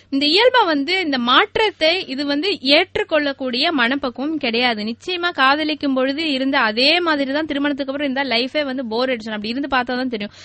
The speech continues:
எவ்வளோ ஃபேமிலில வந்து நான், நான் என்கிட்டயே வந்து இப்போ சொல்லியிருக்காங்க, "எப்ப பார்த்தாலும் என் கணவர் வந்து சுத்தி சுத்தி வர்றாரு, ஓவர் பொசசிவா இருக்காரு, எனக்கு ரொம்ப டென்ஷனா இருக்கு, என்னை வந்து,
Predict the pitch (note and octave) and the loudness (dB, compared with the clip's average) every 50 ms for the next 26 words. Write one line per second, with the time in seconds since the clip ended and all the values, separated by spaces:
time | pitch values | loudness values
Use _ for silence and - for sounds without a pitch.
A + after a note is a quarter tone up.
0 | - - - C#4 D4 E4+ F#4 G4+ A4+ - F4 D#4+ D#4 D#4 D#4 D4+ D4+ D4 D4 C#4+ | -6 0 2 4 6 6 6 6 6 6 4 4 4 2 0 0 0 0 0 0
1 | C#4+ D#4+ E4 D#4 C#4 B3+ B3 B3 B3 A#3+ A#3+ A#3+ A#3+ B3 A#3+ - B3+ C4 C#4+ C#4+ | -2 -2 -2 -2 0 0 0 0 0 0 -2 0 0 0 0 0 0 0 0 0
2 | - D#4+ D#4+ D4+ C#4+ D4 C#4 - B3+ A#3+ A#3+ A#3+ - A#3+ A#3+ A#3+ A#3+ A#3 G#3+ G#3 | 0 -2 -2 -2 -4 -4 -6 -4 -4 -4 -4 -4 -6 -6 -6 -6 -6 -6 -6 -8
3 | G#3 - - - - - - _ - C4+ C#4 - A4 A4 G#4+ A4+ G4 F#4+ - G4 | -8 -10 -14 -20 -20 -20 -10 _ -2 -2 -2 0 0 4 6 6 6 6 4 2
4 | G4+ G#4+ A4 G4 E4+ D#4 C4+ C#4 D4+ E4 D#4 D4+ D4 D#4+ D4 - C#4 - D#4 D4 | 0 2 0 0 0 0 0 2 0 0 -2 -4 -4 -8 -8 -8 -6 -4 -4 -6
5 | D4 C#4 - E4 D4 C4+ B3+ B3+ B3+ C#4+ C4 A#3 A#3+ C4 D4 E4 E4 D4+ - C4 | -4 -6 -4 -2 -2 0 0 0 0 0 -2 0 0 0 0 0 -2 -2 -2 -4
6 | C4 - D4+ C#4 - D4 C#4 C4 B3 A#3+ B3+ C4 D4 C4 B3 A3 A3 A3+ C4 D4+ | -6 -4 -6 -6 -6 -4 -4 -6 -6 -4 -6 -4 -4 -4 -4 -6 -6 -6 -6 -6
7 | - - A#3+ A#3+ C4 C4 - D4+ D4 C#4 B3 A3 G#3+ - A#3+ A#3 A3 A3+ A#3 A#3 | -4 -2 -2 -2 -2 -2 -2 -2 -2 -2 -2 -4 -6 -6 -6 -6 -6 -6 -6 -8
8 | A#3+ B3 D#4+ F#4 | -6 -6 -6 -8